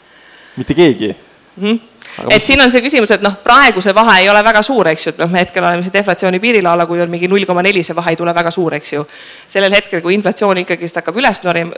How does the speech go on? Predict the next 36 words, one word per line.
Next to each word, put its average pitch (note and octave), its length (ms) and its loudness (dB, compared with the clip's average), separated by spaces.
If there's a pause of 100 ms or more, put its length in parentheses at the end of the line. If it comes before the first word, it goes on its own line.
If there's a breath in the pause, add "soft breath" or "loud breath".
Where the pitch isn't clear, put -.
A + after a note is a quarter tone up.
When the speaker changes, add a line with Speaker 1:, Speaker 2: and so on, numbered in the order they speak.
(140)
Speaker 2:
ronima, F3 340 0
siis E3+ 220 -4
ikkagist - 320 -10
juba D#3 180 -2
kolm F#3+ 320 2
protsenti F#3+ 640 -2 (400 loud breath)
on D#3+ 160 -2
ka A3 120 4 (200)
nagu D#3 240 -6
väga-väga F3 540 0
oluline, E3 340 0
sest E3 240 -8
et - 160 -20
noh, D#3 80 -2 (320 loud breath)
reaalsuses F3+ 680 4
see E3 100 -4
võib D#3+ 140 -6
tähendada, E3+ 500 0 (480)
et E3 120 -6
ta E3 120 -2
sööb E3+ 400 0
ära E3+ 160 2 (120)
kolmandiku F3 580 0
sinu F#3+ 180 -4
tootlusest, E3 540 0
eks E3 140 -6
ju, D#3 40 -4
kui D#3+ 80 -6
sa D#3+ 140 -4
näiteks E3 340 -8
Investis E3 360 -2
kaheksa F3 360 -2
protsendiga D#3+ 480 -4
annad E3 160 -4
asju F3+ 240 -2
välja G#3 380 2